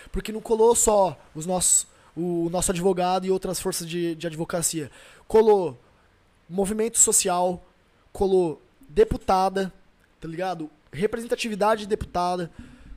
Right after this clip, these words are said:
tá ligado? É, esse advogado, ele também faz parte da lesp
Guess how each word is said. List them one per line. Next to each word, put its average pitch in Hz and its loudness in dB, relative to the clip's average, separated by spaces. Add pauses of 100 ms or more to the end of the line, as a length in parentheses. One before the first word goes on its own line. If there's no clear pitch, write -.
(120)
tá - -12
ligado? 160 -6 (540)
É, 160 -2 (220)
esse 185 2
advogado, 220 4
ele 208 0
também 208 -2
faz 202 -2
parte 190 -2
da 185 0
lesp 180 -4